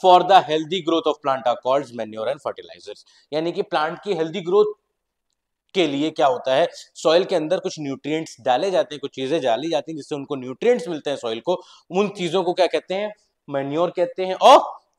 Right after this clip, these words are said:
फर्टिलाइजर्स कहते हैं। अब क्या बात है कि भाई प्लांट जब भी ग्रो करता है आपका तो क्या होता है, वही सॉइल होती है,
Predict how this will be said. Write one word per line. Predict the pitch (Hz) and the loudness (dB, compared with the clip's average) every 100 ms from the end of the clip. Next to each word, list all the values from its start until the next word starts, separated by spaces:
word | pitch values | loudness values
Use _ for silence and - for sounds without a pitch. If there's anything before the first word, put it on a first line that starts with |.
| - | 6
फर्टिलाइजर्स | 170 147 135 113 104 - | 6 8 4 2 -2 -10
कहते | - 95 - | -10 -10 -10
हैं। | 90 _ _ - - - | -18 _ _ -20 -4 6
अब | 262 - | 6 8
क्या | 254 | 6
बात | 202 170 | 6 4
है | 202 | 0
कि | 190 | 2
भाई | 185 | 2
प्लांट | 185 160 165 | 4 4 4
जब | 151 | 0
भी | 143 175 | 0 0
ग्रो | 151 180 | 2 4
करता | 170 139 160 | 4 6 8
है | |
आपका | 156 151 165 | 8 6 0
तो | 165 | 0
क्या | 190 220 | 6 8
होता | 175 123 | 8 2
है, | |
वही | 110 113 | -2 -4
सॉइल | - 139 151 | 4 6 6
होती | 147 - | 4 4
है, | 226 | 4